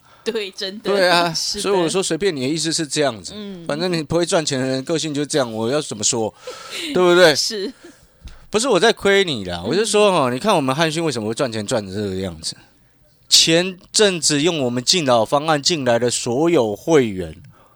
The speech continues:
Speaker 2: 你只要会员名单上面写的是我曾志祥的会员，你都会有汉讯，你知道吗？
Speaker 1: 是。
Speaker 2: 所以你现在重点是什么？你现在重点，当然我前两天，这两天就一直在讲，去买那个补涨的。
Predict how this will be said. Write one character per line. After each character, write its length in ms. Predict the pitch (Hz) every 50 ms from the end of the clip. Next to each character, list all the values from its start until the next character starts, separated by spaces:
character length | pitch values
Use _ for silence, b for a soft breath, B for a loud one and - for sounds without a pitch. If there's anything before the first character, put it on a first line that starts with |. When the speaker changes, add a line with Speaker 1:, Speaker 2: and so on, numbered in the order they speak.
| b b
Speaker 2:
你 140 | - 170 175
只 140 | - - 151
要 160 | 160 180 190
会 340 | 180 - - - 214 190 170
员 160 | 160 151 151
名 220 | 151 151 156 160 160
单 260 | - - 180 180 180
上 140 | - 202 180
面 120 | 175 175
写 200 | 175 - - 131
的 100 | 120 127
是 140 | 131 185 175
我 100 | 139 127
曾 220 | - 160 156 165
志 120 | 165 175 160
祥 160 | 143 131 120
的 80 | 131
会 160 | 135 151 147 123
员， 120 | 107 101 B B B B B
你 120 | 147 147
都 300 | 131 - - 196 202 202
会 160 | 185 202 170
有 160 | 139 117 101 95
汉 240 | 127 135 120 110
讯， 220 | 101 - 117 101 90
你 40 | 80
知 120 | - 92
道 180 | 92 90 85 80
吗？ 140 | 78 76
Speaker 1:
是。 360 | - - - - 226 214 202 202 - - - - _ b b b b b b b b b b b b b b
Speaker 2:
所 160 | b - 202
以 200 | 269 277 196 165
你 100 | 151 156
现 240 | 147 - - 254 240
在 180 | 226 226 208 190
重 260 | 160 - 247 226 175
点 180 | 139 127 110 98
是 160 | 98 127 139
什 160 | 117 - 90
么？ 100 | 76 80 92
你 120 | 131 160 160
现 160 | - - 262
在 140 | 247 247 220
重 320 | 202 - 269 247 202 175
点， 240 | - 123 104 90 - _
当 160 | - 190 196 190
然 180 | 160 139 127
我 140 | 127 123 117
前 340 | - - - - - 147 170
两 220 | 185 156 120 107
天， 160 | 98 135 143
这 140 | 143 - 202
两 180 | 165 131 110 104
天 160 | - 139 135
就 140 | 131 139 135
一 60 | 120
直 140 | 104 - 104
在 180 | 104 113 104
讲， 220 | 92 - - 95 76 _ B B B B
去 160 | B - - 190
买 220 | 160 123 95 90
那 100 | 98 120
个 100 | 113 110
补 220 | - 87 85 87
涨 160 | 87 - - - - -
的。 80 | -